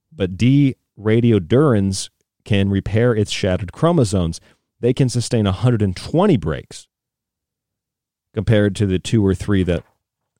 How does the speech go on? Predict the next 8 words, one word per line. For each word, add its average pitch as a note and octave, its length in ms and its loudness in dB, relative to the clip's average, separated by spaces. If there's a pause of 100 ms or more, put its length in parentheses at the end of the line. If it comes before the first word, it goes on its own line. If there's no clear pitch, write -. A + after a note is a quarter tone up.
(140)
the G2 160 -2
average G2 280 0
bacteria E2+ 520 -2
could - 160 -6
withstand E2+ 480 -2
before E2 240 -4
they D#2 120 -4
died. G2 460 -2